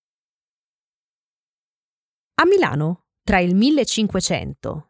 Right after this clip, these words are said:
e il millesettecentosettantasei, i principali teatri d'opera e di lirica erano il Salone Margherita e il Teatro Regio Ducale. Il Salone Margherita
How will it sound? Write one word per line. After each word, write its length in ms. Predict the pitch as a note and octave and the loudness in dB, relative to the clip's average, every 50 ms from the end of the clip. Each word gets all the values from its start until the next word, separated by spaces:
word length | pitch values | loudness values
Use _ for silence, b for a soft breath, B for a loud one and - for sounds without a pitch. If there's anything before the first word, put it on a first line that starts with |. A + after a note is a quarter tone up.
| _ _ | _ _
e 180 | - F#3+ F#3+ | -2 0 0
il 160 | F#3+ F#3+ E3+ F3 | 2 2 2 2
millesettecentosettantasei, 2000 | F#3+ A#3 D4+ D#4 C4 D#3+ D#3+ - - - F#3 - - F3 - - G3+ G#3 G#3+ G3+ - F#3 - E3 D#3+ - - F3+ F#3 - F3+ F3+ - - E3 C#3+ - C#3 C#3 D#3 D#3+ - _ _ _ _ _ _ _ _ _ _ | 2 2 2 2 0 0 0 0 0 0 -2 -2 -4 -6 -2 -2 0 0 0 0 -2 -4 -4 -4 -6 -4 -4 -4 -2 -2 -4 -4 -4 -4 -4 -6 -6 -8 -10 -10 -12 -16 _ _ _ _ _ _ _ _ _ _
i 120 | B3+ A#3 | -4 0
principali 800 | - C#4 C#4 B3+ - - C#4+ - - D#4 F4 F4+ C#4+ A3+ - - | 2 2 2 2 2 0 -4 -2 0 0 0 2 0 -2 -2 0
teatri 480 | - F3+ F3 F3+ F#3+ F#3+ - E3+ D#3+ | -2 0 2 0 0 -2 -2 -6 -2
d'opera 580 | C3+ E3+ E3 F3 F#3 - A3 G#3 A3 B3 C4 - _ | 0 0 0 0 0 -2 -2 -2 -2 -4 -6 -8 _
e 140 | - F3+ D#3+ | -6 -6 -4
di 160 | C#3+ F3 F3 | -2 -2 -2
lirica 520 | D#3 D#3+ D#3 D3+ D3+ D3+ - - A3 B3+ C4+ - _ _ _ _ _ _ _ | 0 -2 -2 -2 -4 -6 -2 -2 -2 -2 -4 -8 _ _ _ _ _ _ _
erano 560 | - C4 A#3+ F3 C#3 C3+ C#3+ C#3+ D3 D3 - _ _ _ _ _ _ _ _ _ _ _ - | 0 2 2 2 0 -2 -4 -6 -6 -10 -14 _ _ _ _ _ _ _ _ _ _ _ -2
il 160 | G#3 F#3 D#3 | 0 0 0
Salone 420 | - - E3 D#3 D#3+ E3 D#3+ D#3+ | 0 -2 0 0 0 0 -2 -2
Margherita 760 | D#3 D3 D3 D3 D3 C#3+ - D#3 F3+ G3+ - - D4 D4+ E4 _ _ _ _ | -4 -6 -6 -6 -8 -6 -4 -4 -4 -4 -4 -6 -6 -6 -8 _ _ _ _
e 180 | - A3+ B3 B3+ | -2 0 0 0
il 140 | C4 C4 | 0 -2
Teatro 580 | - F4+ F4 - - D#3+ - - F#3 - - - _ | -2 -2 -2 0 -2 -4 -4 -4 -4 -4 -6 -8 _
Regio 680 | F3 E3 F3 F3+ G3 B3+ B3 A#3 C4+ D#4 D#4+ D#4+ _ _ | -6 -2 0 0 0 0 0 -2 -2 -4 -4 -6 _ _
Ducale. 840 | - E3 D#3+ A3+ B3+ A#3+ - F#3+ D3 - - A#2+ C3+ D3 D3+ - _ _ _ _ _ _ _ _ _ _ _ _ _ _ _ _ _ _ _ _ _ _ _ _ _ _ _ | -12 -4 -2 -2 -2 -2 -4 -6 -6 -6 -8 -10 -10 -10 -12 -14 _ _ _ _ _ _ _ _ _ _ _ _ _ _ _ _ _ _ _ _ _ _ _ _ _ _ _
Il 180 | _ C#4+ C#4 - | _ -2 0 2
Salone 360 | - E4+ E4+ F#4 A#4 A4+ D#4+ | 2 2 4 4 4 4 4
Margherita 800 | A#3 G#3 G3 F#3+ F3 G3 F#3 G3+ F3 C#3+ - - C3 C#3 D3 E3+ | 2 2 0 0 0 0 0 0 -2 -4 -4 -6 -6 -6 -6 -8